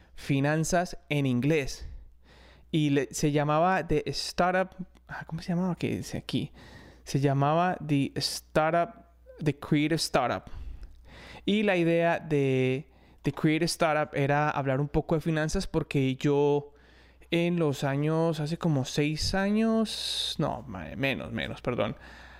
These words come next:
Hace como unos cinco, cuatro, cinco años me convertí en una persona bastante obsesionada con el dinero. O sea, no, <laughs> no en una forma negativa, sino que me, me,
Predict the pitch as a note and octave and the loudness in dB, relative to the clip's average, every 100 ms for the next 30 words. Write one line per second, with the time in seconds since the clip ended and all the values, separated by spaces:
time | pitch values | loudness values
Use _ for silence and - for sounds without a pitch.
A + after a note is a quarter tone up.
0 | - C#3+ E3 - E3 D3 D3+ - - - | -6 -2 0 2 2 2 0 -2 -2 0
1 | G3 G3+ - G3+ G3 G3 G3 F#3+ G3 F#3 | 2 0 2 0 2 0 0 0 0 0
2 | G3 G3 G3+ - D#3 C#3+ D3 C3+ C3 - | 0 2 0 0 -2 0 0 0 0 0
3 | D3 D#3 D3 - C3+ D3 C#3 B2+ - - | 0 0 -2 -2 -2 -2 -2 -2 -2 -4
4 | - F#3 F#3+ - F#3+ - C#3 C#3 B2 C#3 | 0 2 2 0 -2 0 -2 0 -2 0
5 | C3+ D3 - C#3+ A#2+ - - - - - | -2 -2 -2 -2 0 -4 -12 -20 -20 -20
6 | - - C#3 C3 B2+ B2+ D3 A#2+ - - | -20 -2 0 2 2 2 2 -2 -4 -6
7 | - D#3 A#2+ - - D3+ D#3 D3 D3 B2+ | -2 0 0 -2 -2 2 4 4 2 2
8 | D3 - - G3+ - A3+ A3+ E3+ D3+ D#3 | 2 4 4 4 -2 -6 -6 -4 0 2
9 | E3 F#3 - - - F#3 F3+ F3+ F3+ F3+ | 2 0 -2 -6 -2 0 2 0 0 0
10 | F#3 F3+ F3+ D3+ C#3 - E3 E3 D3 - | 2 2 0 0 -2 -2 -2 0 -2 -4
11 | C3 C3 A#2 A2+ - | -4 -2 -4 -4 -6